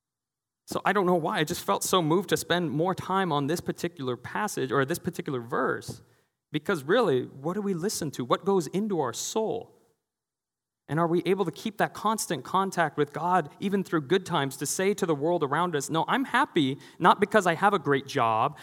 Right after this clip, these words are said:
not because I have a degree. Those things are wonderful, and I see them as blessings, but it came from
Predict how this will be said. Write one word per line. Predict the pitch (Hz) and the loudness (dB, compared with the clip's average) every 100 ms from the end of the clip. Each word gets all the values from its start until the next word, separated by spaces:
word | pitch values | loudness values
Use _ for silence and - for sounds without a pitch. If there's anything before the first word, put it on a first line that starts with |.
| - | 2
not | 175 208 | 6 6
because | 220 220 190 | 6 4 4
I | 185 | 4
have | 180 180 | 4 2
a | |
degree. | 165 139 139 151 | 0 -2 0 2
Those | 175 185 | 2 0
things | 214 214 185 | 0 0 4
are | 156 | 2
wonderful, | 139 185 208 202 160 | 2 0 0 0 0
and | 160 156 | 0 0
I | |
see | 180 - 208 | -2 -2 -2
them | 185 | -2
as | 151 | -2
blessings, | 127 135 196 247 160 143 | -2 0 2 2 -4 -4
but | 165 165 | 0 0
it | 156 | 0
came | - 226 220 | -4 -2 -2
from | - 170 160 170 | -2 0 0 0